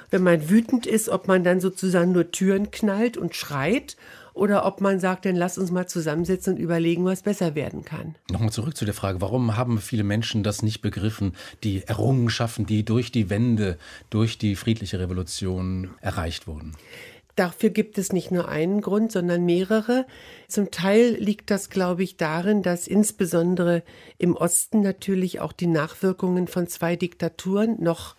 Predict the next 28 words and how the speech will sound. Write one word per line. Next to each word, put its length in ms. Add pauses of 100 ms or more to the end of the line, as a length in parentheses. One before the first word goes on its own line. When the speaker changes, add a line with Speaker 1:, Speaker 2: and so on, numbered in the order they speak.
(180)
Speaker 1:
zu 160
spüren 600
sind. 400 (480)
Da 80
ist 160
den 160
Menschen 360
Eigeninitiative, 1080
Verantwortung 720
für 200
das 180
eigene 380
Leben, 340
für 120
das 200
Gemeinwesen 760
ja 140 (260)
systematisch 800
abtrainiert 760
worden. 340 (320)
Und 160
dann 280
kam 480 (360)
neunzehnhundertneunzig 1300
natürlich 560
für 140
viele 380
noch 260